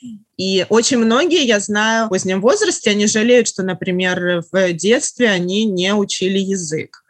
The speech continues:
потому что это просто еще один плюс к их, э, развитию. На что я смотрю и думаю: «Да, значит, это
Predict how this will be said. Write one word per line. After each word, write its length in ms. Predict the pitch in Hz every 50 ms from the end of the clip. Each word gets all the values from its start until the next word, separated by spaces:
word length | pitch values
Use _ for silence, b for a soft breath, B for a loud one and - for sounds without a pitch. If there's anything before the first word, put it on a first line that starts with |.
| B B B B B B B 226 B B
потому 360 | 180 170 - 170 175 202 208
что 200 | - - - 196
это 220 | 208 202 - 196
просто 400 | 185 - 208 208 208 - - 190
еще 300 | 180 208 214 - 220 202
один 320 | 202 208 170 214 214 208 -
плюс 500 | - 214 202 220 226 233 240 - - -
к 120 | - -
их, 300 | 202 208 - - - -
э, 240 | 208 185 175 175 170 190
развитию. 720 | 202 190 180 196 170 196 208 233 226 - - 226 202 208
На 100 | 202 -
что 200 | - - - 226
я 100 | 226 226
смотрю 440 | - - 214 202 202 - 226 247 262
и 80 | 262 240
думаю: 560 | 208 190 214 214 214 214 208 196 185 180 156
«Да, 500 | 160 165 170 220 240 254 220 185 156 165
значит, 480 | 175 180 190 185 180 - - 196 175 - -
это 440 | 202 202 196 - 214 208 208 202